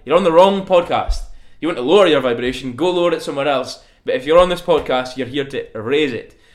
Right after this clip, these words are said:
So, guys, the, the main take from this episode is you need to, you need to seek out people online that are doing better than you. Or you're maybe in a city listening to this right now.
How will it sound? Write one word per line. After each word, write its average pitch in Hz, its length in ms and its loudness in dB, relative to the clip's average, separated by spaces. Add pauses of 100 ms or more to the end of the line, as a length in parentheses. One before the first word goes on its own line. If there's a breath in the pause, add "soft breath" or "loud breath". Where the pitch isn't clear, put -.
(260 soft breath)
So, 139 500 0 (280)
guys, 131 280 -2
the, 127 40 -14
the 123 160 -10
main 165 320 -2
take 170 320 -6
from 139 120 -12
this 135 180 -8
episode 143 340 -6
is 110 160 -12 (100)
you 127 160 -12
need 165 180 -8
to, 165 120 -8 (360)
you 135 100 -12
need 175 160 -8
to 175 80 -8
seek 170 320 -10
out 139 180 -4
people 131 320 -10
online 127 500 -4 (220 soft breath)
that 123 140 -8
are 117 40 -10
doing 127 220 -4
better 123 260 -4
than 107 140 -10
you. 92 140 -14 (380 soft breath)
Or 175 420 4
you're 170 160 -2
maybe 196 220 2
in 156 60 -2
a 143 60 -4
city 123 460 -4 (380 soft breath)
listening 147 280 -6
to 131 120 -8
this 123 180 -6
right 123 160 -4
now. 117 300 -6